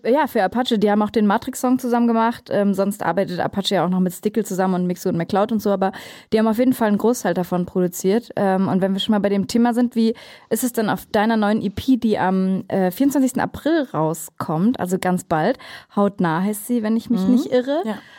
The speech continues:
Speaker 1: Äh, ein Song ist schon draußen davon. Hast du das auch wieder komplett selber produziert, wie du ja schon viele Projekte vorher auch in Eigenregie alles gemacht hast?
Speaker 2: Ähm, genau, nee, diesmal nicht. Ähm, ist ein Track von mir produziert, äh,
Speaker 1: Mhm.
Speaker 2: Niemand, der so redet.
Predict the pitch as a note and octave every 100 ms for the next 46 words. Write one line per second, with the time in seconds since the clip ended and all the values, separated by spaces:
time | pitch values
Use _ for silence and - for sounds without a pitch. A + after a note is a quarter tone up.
0 | - - G3+ - A3 B3+ G#3+ G#3+ G#3 F3+
1 | E3 G3+ C4 B3 C4 B3+ C4 - _ _
2 | _ A3 G#3+ B3+ A3 G#3 - G3+ - _
3 | _ F#3 G#3+ A#3+ A3+ - - G3+ A3 A3
4 | G#3 E3 A#3+ C#4+ C4+ D4 B3+ G#3+ G#3 A3
5 | G3+ A#3+ A#3+ A3+ G#3+ G#3 - G#3+ - A3+
6 | - _ _ _ _ A3+ - A3 A#3+ A#3
7 | A3+ C3+ A3+ - A3+ A3+ A#3+ - - _
8 | F#3+ G3 G3+ G#3 G#3 G3+ E3+ F3 F#3 G3
9 | G3 F#3+ F#3 A#3+ D4 - - G3+ G#3 G#3
10 | G#3 G#3 - - A#3+ B3+ A#3 - G#3+ G#3+
11 | G#3 G3 G3 - G3+ G3 G3 - F3 F3+
12 | F3+ F#3 F3+ E3+ D#3+ D#3 F3 G3+ A3